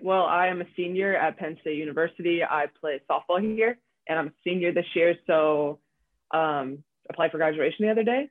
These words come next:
So I guess we'll see. <laughs> That's very new for me, but very exciting. I play outfield. I'm the center fielder. Um, moved around a couple times my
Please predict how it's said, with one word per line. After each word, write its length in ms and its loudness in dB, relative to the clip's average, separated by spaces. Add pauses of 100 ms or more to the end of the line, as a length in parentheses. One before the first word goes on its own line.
(100)
So 60 0
I 60 2
guess 220 -4
we'll 160 -6
see. 260 2 (260)
<laughs> 280 -6
That's 240 2
very 380 4
new 240 -6
for 100 2
me, 220 6
but 320 2
very 160 2
exciting. 460 -2 (380)
I 180 2
play 200 -6
outfield. 480 -4
I'm 120 -10
the 140 -14
center 280 -12
fielder. 500 -6 (120)
Um, 340 -8
moved 200 -10
around 320 -2
a 60 -8
couple 280 -8
times 340 -8
my 80 -12